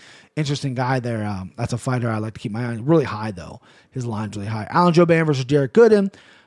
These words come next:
Jouban is the same age as fucking, uh, Shogun, which is absolutely wild. Don't know much about Gooden, <clears throat> but, uh, you know, Jouban always brings it, inciting fighter, so should be a good one.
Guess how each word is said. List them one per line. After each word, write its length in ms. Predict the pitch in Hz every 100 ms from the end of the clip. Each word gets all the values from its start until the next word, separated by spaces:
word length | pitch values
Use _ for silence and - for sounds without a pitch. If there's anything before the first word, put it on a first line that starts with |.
| -
Jouban 540 | 185 165 185 185 170
is 140 | 151 143
the 60 |
same 280 | 143 170 180
age 260 | 165 165 156
as 180 | 139 -
fucking, 480 | 147 139 135 123 -
uh, 420 | 127 123 117 117
Shogun, 440 | - 147 147 156 135
which 160 | 123
is 80 | 123
absolutely 520 | 113 139 139 131 143
wild. 500 | 123 120 131 135 143 - - - - -
Don't 140 | 180
know 80 | 185
much 160 | 180 147
about 220 | 165 123
Gooden, 360 | 165 160 160 - _ -
<clears throat> 460 | 226 185 143 110
but, 340 | 139 143 139 135
uh, 60 |
you 160 | 139 143
know, 80 | 135
Jouban 360 | 147 139 139
always 180 | 135 123
brings 280 | 110 131 127
it, 140 | 127 -
inciting 400 | 131 139 127 113
fighter, 420 | 123 120 113 110
so 320 | - 120 113 - - -
should 140 | 185
be 60 | 165
a 40 |
good 80 | 151
one. 200 | 151